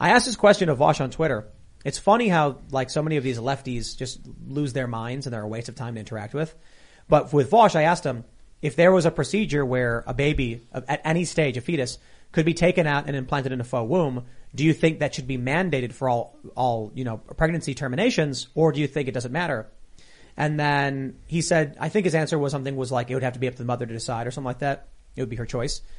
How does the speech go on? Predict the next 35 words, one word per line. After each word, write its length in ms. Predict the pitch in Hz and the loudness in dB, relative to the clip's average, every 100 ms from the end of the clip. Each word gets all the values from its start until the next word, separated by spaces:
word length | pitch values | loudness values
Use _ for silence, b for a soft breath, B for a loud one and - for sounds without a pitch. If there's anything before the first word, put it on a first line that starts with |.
| b b b b - | b b b b -2
And 140 | 151 | 2
then 100 | 151 | 2
I 100 | 156 | 2
asked 260 | 147 147 - | 2 0 0
him 220 | 151 139 | -2 -2
if 420 | 143 143 135 - - - - - - | -2 -2 -2 -6 -14 -18 -18 -18 -2
a 100 | 160 | 0
woman 500 | 143 160 220 165 143 | 2 4 4 2 -2
is 220 | 135 143 - | -2 -4 -4
punched 420 | - 170 180 175 | -2 0 0 -2
in 60 | |
the 60 | 156 | -2
stomach 340 | - 165 147 | 0 -2 -2
by 140 | - 135 | -2 -2
a 80 | 123 | -2
man, 360 | 156 113 110 - _ - | -2 -4 -10 -18 _ -10
and 80 | 127 | -8
she's 120 | 123 | -4
pregnant 420 | - 185 147 123 | 2 2 2 -6
but 120 | 139 | -4
miscarries 400 | 165 175 151 123 | -4 -2 -2 -4
because 300 | 123 190 196 | -4 0 0
of 80 | 127 | 0
it, 260 | 117 - b b b b | -6 -10 b b b b
should 260 | - 175 | 0 2
there 140 | 165 170 | 4 4
be 160 | 160 | 2
enhanced 460 | 147 117 151 135 - | 0 -2 -4 -4 -2
penalties 500 | 185 202 165 113 120 | 0 0 -2 -6 -6
because 460 | - 160 151 151 139 | -8 -6 -2 0 0
of 80 | |
the 80 | 127 | -2
baby's 400 | - 131 127 110 | -2 -2 -4 -2
death? 480 | 202 220 143 - - - _ _ b b b | 4 4 2 -4 -20 -20 _ _ b b b
Or, 520 | 226 269 147 127 180 | 12 12 12 8 -2